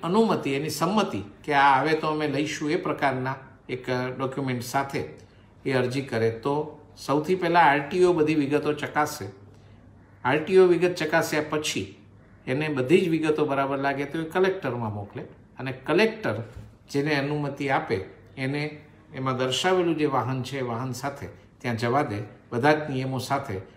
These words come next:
પચીસ જણા બેઠા હોય જેથી social distancing જળવાય, એનું સ્ક્રીનિંગ ટોલ નાકા ઉપર થાય અને ત્યાર પછી એને છૂટ આપવામાં આવે. આ પ્રકારની જે એક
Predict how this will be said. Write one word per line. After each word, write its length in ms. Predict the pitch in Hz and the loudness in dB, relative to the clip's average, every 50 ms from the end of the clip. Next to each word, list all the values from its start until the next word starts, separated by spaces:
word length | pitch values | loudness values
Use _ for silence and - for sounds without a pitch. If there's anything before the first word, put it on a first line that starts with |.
| - - - | -20 -16 -10
પચીસ 380 | 120 117 - 147 135 - - | -10 -8 -6 -4 -4 -4 -2
જણા 200 | - 127 127 131 | -2 -2 0 0
બેઠા 300 | 131 127 123 - - 135 | 0 -2 -2 -2 0 0
હોય 100 | 135 135 | 2 2
જેથી 260 | 127 127 123 - 127 120 | 2 0 -2 -2 -4 -6
social 380 | - - 113 110 - 131 131 | -6 -6 -6 -4 -4 -4 -2
distancing 520 | 127 123 - - 135 131 120 143 135 135 120 | -2 -2 -4 -4 -6 -8 -6 -6 -6 -4 -4
જળવાય, 340 | 120 120 120 123 135 156 - - - - - - - - | -2 -2 0 0 0 -2 -4 -8 -16 -20 -20 -20 -16 -10
એનું 360 | - 117 123 117 113 113 - - | -8 -6 -6 -6 -6 -8 -10 -14
સ્ક્રીનિંગ 800 | - - - - 135 143 147 160 160 165 170 165 - - - - | -14 -12 -6 -2 0 0 2 2 0 0 -2 -4 -8 -12 -6 -2
ટોલ 220 | 139 143 151 151 | 0 2 2 2
નાકા 260 | 147 147 147 - 147 143 | 0 -2 -2 2 2 2
ઉપર 340 | 143 143 143 147 135 127 | 2 2 0 -2 -2 -2
થાય 200 | - - 139 151 - - - - - - - - - - - - - | -2 -2 -2 -2 -2 -4 -10 -16 -20 -20 -20 -20 -20 -20 -20 -14 -10
અને 140 | 127 123 117 | -8 -6 -4
ત્યાર 200 | 117 - 135 147 151 - | 0 0 0 0 0 -4
પછી 440 | 131 - - 156 127 - - - - - - - | -4 -4 -4 -4 -4 -6 -8 -14 -20 -20 -18 -12
એને 340 | - 120 127 127 127 131 131 - - | -8 -6 -4 -4 -4 -6 -8 -10 -8
છૂટ 140 | 135 127 127 | -6 -4 -2
આપવામાં 420 | 127 117 - - 127 123 127 131 | -2 -2 -2 -2 -4 -2 -2 -4
આવે. 160 | 143 139 - - - - - - - - - - | -4 -4 -4 -6 -10 -14 -20 -20 -20 -6 0 2
આ 80 | 143 | 4
પ્રકારની 460 | 143 - 160 156 - 160 151 160 160 | 4 4 2 0 0 0 0 0 -2
જે 140 | 151 156 156 | 0 0 0
એક 220 | 156 156 151 - | -2 -2 -2 -2